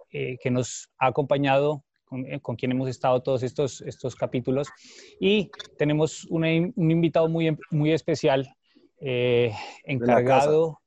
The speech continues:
Speaker 1: eh, muy de la casa. Eh, creo que es el, el, el representante principal del equipo Nariño Enduro. Eh,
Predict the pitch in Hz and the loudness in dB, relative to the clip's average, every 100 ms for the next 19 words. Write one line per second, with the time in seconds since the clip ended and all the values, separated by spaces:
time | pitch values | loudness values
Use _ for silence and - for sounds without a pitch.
0 | - 135 127 123 117 113 _ _ - - | -6 -4 -2 -2 -4 -10 _ _ -20 -20
1 | _ _ 160 165 147 175 175 156 - 147 | _ _ -4 0 2 4 4 2 2 2
2 | 131 175 165 _ - 123 120 123 127 - | 2 0 -2 _ -2 0 2 0 -4 -10
3 | - 139 143 160 135 - - 143 127 127 | -4 -2 0 0 -2 -6 0 2 4 2
4 | 123 117 _ - 127 120 139 - 135 127 | 0 -4 _ -4 -2 -2 -2 -2 -2 0
5 | 123 117 123 127 127 139 143 135 147 135 | 0 0 0 0 0 0 -2 -2 -2 -2
6 | 135 - 127 127 131 156 135 127 123 143 | -2 0 0 0 -4 -2 0 2 0 -2
7 | 131 117 - 131 147 127 127 135 139 151 | -2 -2 -4 -2 0 2 2 2 0 -2
8 | 139 _ 139 123 135 151 185 _ - - | -6 _ -4 0 2 0 -2 _ -20 -18
9 | - _ _ - 131 123 123 117 | -20 _ _ -2 2 4 2 0